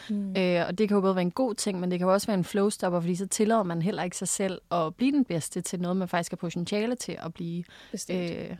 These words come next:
Speaker 2: noget til, ikke?
Speaker 1: Men så kan man også sige, hvis man hele tiden tænker på at blive den bedste, så er det også en flowstopper, fordi
Speaker 2: Lige
Speaker 1: så
Speaker 2: præcis.
Speaker 1: tillader man ikke sig
Speaker 2: Lige
Speaker 1: selv
Speaker 2: præcis.
Speaker 1: at være i det, ikke?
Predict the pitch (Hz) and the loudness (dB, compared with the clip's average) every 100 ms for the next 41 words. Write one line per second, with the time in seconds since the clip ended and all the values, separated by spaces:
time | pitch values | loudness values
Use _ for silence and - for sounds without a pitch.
0 | - - 175 175 - 175 170 208 247 - | -8 -2 0 0 -2 -4 -2 -4 -6 -8
1 | - 185 247 196 156 - 175 170 165 165 | -2 4 6 6 4 0 0 0 -2 0
2 | 185 226 208 196 185 180 170 160 196 214 | 2 2 2 0 0 -2 -2 0 0 2
3 | 226 202 214 202 202 190 196 190 - 190 | 0 0 2 2 2 2 2 2 4 4
4 | 190 190 196 240 269 233 196 185 180 - | 4 0 0 0 2 4 4 4 2 2
5 | 196 180 170 170 208 202 185 180 180 165 | 4 4 2 2 4 4 4 2 0 -2
6 | 175 202 226 | -4 -2 -4